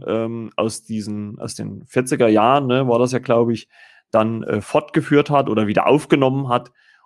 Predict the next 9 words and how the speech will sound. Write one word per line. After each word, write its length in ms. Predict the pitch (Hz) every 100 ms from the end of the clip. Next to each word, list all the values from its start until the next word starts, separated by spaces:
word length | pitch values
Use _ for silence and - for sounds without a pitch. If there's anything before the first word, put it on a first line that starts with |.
| _
und 200 | 120 120
halt 180 | 120 110
dieses 260 | 110 107 -
Superserum, 960 | 120 120 110 110 104 107 104 104 104 _ -
ähm, 520 | 113 104 101 98 95 _ _ _ _ _ _ _ _ _ -
ja, 260 | 92 98 - _
herstellt. 580 | 117 120 - 117 104 -
Und, 380 | 117 113 110 117
äh, 260 | 113 110